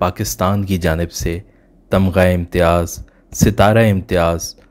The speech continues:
और सदारती अवार्ड से नवाजे जाने वाले सादकैन का मुकम्मल नाम सैयद सादकैन अहमद नकवी था। आप तीस जून उन्नीस सौ बीस को हिंदुस्तान के शहर अमरोहा, उत्तर प्रदेश में पैदा हुए।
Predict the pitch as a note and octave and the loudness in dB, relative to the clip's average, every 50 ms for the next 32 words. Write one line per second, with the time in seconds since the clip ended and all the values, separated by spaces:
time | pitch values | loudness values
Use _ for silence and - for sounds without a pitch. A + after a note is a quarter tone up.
0 | _ _ _ _ _ _ - G#2 G#2+ - - - G#2+ F2+ G2+ F2+ F2+ F2+ - - | _ _ _ _ _ _ 0 0 2 2 2 2 2 4 2 2 2 0 -2 -4
1 | G2 F#2 F#2 F2 F2 E2+ F2 F2 - - G2 F2 E2+ E2+ F2 E2+ F2 F#2 F#2+ F#2+ | -2 -2 0 0 0 0 -2 -2 -2 -2 -2 -2 -2 -2 0 2 2 2 2 2
2 | G2 F2+ F#2 F2 E2+ F2 E2+ E2 E2 E2 E2+ E2 - - - G2 F2 E2+ - - | 0 0 0 0 0 0 0 0 0 0 -2 -2 -2 0 0 2 0 0 -2 -4
3 | - F2+ F2+ F2+ F2+ F2 - - E2 D#2+ D#2 - - _ _ - _ _ _ _ | -4 -2 -2 -2 -4 -6 -8 -8 -8 -8 -8 -10 -14 _ _ -20 _ _ _ _
4 | F#2+ F2+ F2+ - - G#2 G2+ G2+ G2+ G#2 G2 F2+ F2 E2 D#2+ D#2+ D#2 D#2+ F#2+ - | -6 -6 -6 -2 -2 0 0 2 2 0 0 0 0 -2 -2 -2 -4 -6 -10 -14
5 | _ _ _ _ _ _ _ - - - - - G2+ G2 G2+ G#2 G2+ G2 - - | _ _ _ _ _ _ _ -14 -2 2 4 4 4 4 2 -2 -2 -2 -2 0
6 | - F#2+ F2+ F#2 F2+ F#2 - - F#2 F2+ F2+ F2+ F2+ - - - F2 G2 F#2+ F2+ | 2 2 2 2 0 -2 -4 -2 -2 -4 -4 -6 -8 -8 -8 -6 -6 -4 -4 -4
7 | F2 E2+ E2 E2 E2 D#2+ - - D#2+ D#2+ D#2+ - - E2+ - - - - _ _ | -6 -6 -6 -6 -6 -8 -8 -10 -10 -10 -8 -8 -8 -8 -8 -10 -14 -16 _ _
8 | _ _ _ _ _ _ _ _ _ _ - F2+ F2 F2 G2+ - _ - A2 A2 | _ _ _ _ _ _ _ _ _ _ 0 2 2 2 0 -2 _ -2 0 2
9 | A2+ A2+ A2 A2+ A2+ G2+ F#2+ F#2 F#2+ F#2+ - - G2 G2 G2 G2 F#2+ - - F#2+ | 2 2 0 -2 -4 -2 -2 -2 -2 -4 -6 -4 -2 -2 0 0 0 0 -2 -2
10 | F2+ - F#2 F2+ F#2+ G2+ - - - - D#2 D2+ - - _ - - _ _ _ | -2 -4 -6 -4 -2 -2 -2 -2 -2 -4 -4 -6 -6 -12 _ -20 -20 _ _ _
11 | _ - G2+ F#2+ G2 A2 G#2+ - - - F#2 F#2 G2 G2 G2+ - - F#2+ F2+ - | _ -4 -4 0 2 2 2 2 2 2 4 4 4 2 -2 -2 -4 -4 -2 -2
12 | - G2 F2 F2+ E2+ E2 - - - _ _ _ _ _ _ - G#2 G2+ G#2 A2 | -2 -2 0 0 -2 -2 -4 -8 -14 _ _ _ _ _ _ -2 0 2 4 4
13 | A2 A2 G2+ G2+ F2+ D#2 D#2 - _ _ _ _ _ _ _ _ _ - A2 A2 | 4 4 4 2 0 -2 -4 -8 _ _ _ _ _ _ _ _ _ -10 -6 0
14 | - C3 A2+ - - G#2 F#2 F2 E2+ F#2 F2 E2+ - - - D#2 D2+ - D#2 D2+ | 2 2 2 2 2 0 0 2 0 0 -2 0 -2 -4 -6 -8 -8 -6 -6 -6
15 | C#2+ D2 D#2+ D#2+ D#2+ D#2 D#2 D2+ | -4 -6 -6 -4 -4 -4 -6 -6